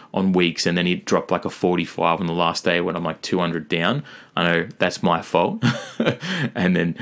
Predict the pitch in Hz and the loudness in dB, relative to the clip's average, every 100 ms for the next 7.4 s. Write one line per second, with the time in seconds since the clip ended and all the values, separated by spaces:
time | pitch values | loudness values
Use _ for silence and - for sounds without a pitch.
0 | 120 - 101 95 - 87 85 87 87 82 | -12 0 2 2 2 2 2 0 -2 -4
1 | - 95 87 85 82 - 87 85 85 90 | -4 -2 0 0 0 0 0 2 0 -4
2 | 85 87 85 85 85 82 - 98 90 - | -4 0 0 2 0 -4 0 2 2 0
3 | 90 85 85 90 85 80 82 92 - 82 | -2 0 0 0 -2 -2 -2 -2 -2 -6
4 | - 85 - - - - - - - 90 | 0 0 -2 -12 -8 -4 -2 0 2 4
5 | 98 92 90 90 92 90 87 85 85 82 | 4 2 2 0 2 2 4 4 2 -2
6 | - 90 82 82 - - 85 80 80 82 | -2 0 0 0 -4 0 0 2 0 0
7 | 90 87 85 | 0 0 -2